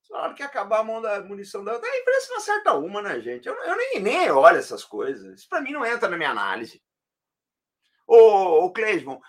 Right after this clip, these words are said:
essas coisas não entram na minha análise, cara. Não entra.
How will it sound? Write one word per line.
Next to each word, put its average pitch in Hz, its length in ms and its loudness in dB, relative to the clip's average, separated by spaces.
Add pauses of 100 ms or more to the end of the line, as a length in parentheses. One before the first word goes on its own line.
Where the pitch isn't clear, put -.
(160)
essas 277 340 -6
coisas 220 260 6
não 220 160 -6
entram 214 200 -6
na 202 60 -10
minha 202 120 -6
análise, 123 420 -8
cara. 85 400 -16 (440)
Não 147 200 -12
entra. 104 380 -12